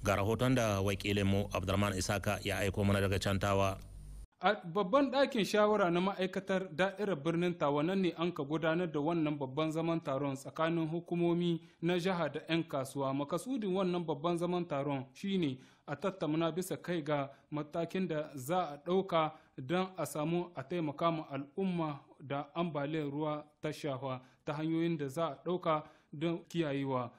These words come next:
Speaker 2: wannan matsalolin a gaba. Sai a saurari shugaban da'irar birnin Tawa,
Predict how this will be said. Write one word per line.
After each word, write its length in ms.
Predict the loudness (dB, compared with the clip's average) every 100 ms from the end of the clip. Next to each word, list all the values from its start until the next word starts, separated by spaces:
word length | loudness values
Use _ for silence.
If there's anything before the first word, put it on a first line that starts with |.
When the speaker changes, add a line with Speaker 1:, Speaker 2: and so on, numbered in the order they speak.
| -8
Speaker 2:
wannan 300 | -2 0 0
matsalolin 640 | -2 -2 -4 -2 0 -2 -2
a 80 | -6
gaba. 380 | -4 -4 -4 -6
Sai 160 | -2 0 0
a 80 |
saurari 500 | -4 -2 0 0 -2
shugaban 520 | -2 -6 -4 -2 -2 0
da'irar 380 | -2 -2 -2
birnin 400 | -2 -2 0 0
Tawa, 440 | 0 0 2 0